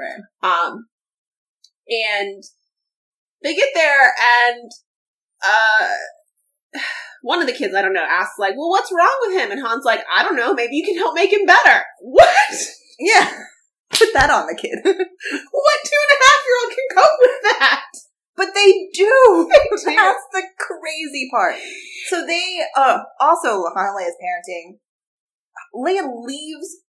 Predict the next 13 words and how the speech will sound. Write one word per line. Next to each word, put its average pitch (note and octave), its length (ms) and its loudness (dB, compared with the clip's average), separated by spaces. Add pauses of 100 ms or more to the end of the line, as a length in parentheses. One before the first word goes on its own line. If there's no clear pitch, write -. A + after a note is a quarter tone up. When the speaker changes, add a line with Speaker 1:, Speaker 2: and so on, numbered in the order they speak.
(160)
Speaker 1:
so C#4+ 260 -8
she C4 160 -12
gets E4+ 180 -8
the D4+ 100 -12
word C#4 200 -4
that A3 140 -6
baby A3+ 260 -6
Anakin's G3 520 -12
in E3+ 140 -18
trouble. D#3 420 -8 (440)
And F#3+ 140 -10
she's F#3+ 240 -12
like, F3 200 -2